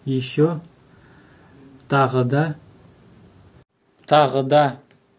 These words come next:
М, то есть вот это «да», «тағы» — это одно слово, «да» — это второе слово уже. «Тағы еще», «тағы да».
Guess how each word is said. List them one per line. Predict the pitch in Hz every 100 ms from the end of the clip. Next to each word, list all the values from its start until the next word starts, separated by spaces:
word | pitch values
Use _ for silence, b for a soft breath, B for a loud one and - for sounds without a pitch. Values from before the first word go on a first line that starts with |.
| _ -
М, | 131 123
то | -
есть | 123 -
вот | 127
это | 131 131
«да», | 123 147 190 196 - _ _ _ -
«тағы» — | 143 135 139
это | 120 123
одно | 123 165
слово, | 180 - 127 120
«да» — | 120 135 147
это | 135
второе | - - 139 127
слово | - 120 113
уже. | 110 _ b b b b b b b b _ _ _ _ -
«Тағы | 143 131 117 120
еще», | 123 123 - 180 185
«тағы | - 135 120 123
да». | 120 139 165